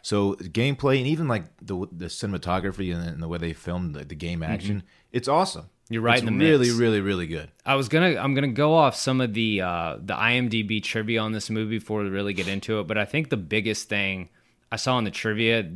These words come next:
Speaker 2: that is why I like the movie and it, like, makes me want to appreciate this movie so much on this podcast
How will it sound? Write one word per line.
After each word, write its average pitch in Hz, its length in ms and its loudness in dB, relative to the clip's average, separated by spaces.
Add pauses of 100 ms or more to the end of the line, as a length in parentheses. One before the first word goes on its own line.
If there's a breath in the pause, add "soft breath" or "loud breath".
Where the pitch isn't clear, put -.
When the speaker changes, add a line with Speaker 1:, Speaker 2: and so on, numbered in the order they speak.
Speaker 2:
that 98 140 -2
is 95 160 -4
why 95 400 0
I 107 40 2
like 98 320 -2
the 92 80 -4
movie 104 640 -6
and 92 100 -8
it, 87 200 -6 (180)
like, 95 260 -4
makes 95 440 -4
me 104 100 -2
want 92 360 -6
to 101 120 -6
appreciate 101 400 -6
this 92 160 -10
movie 95 220 -6
so 101 260 -2
much 95 300 -4
on 92 100 -8
this 87 140 -10
podcast 104 640 -2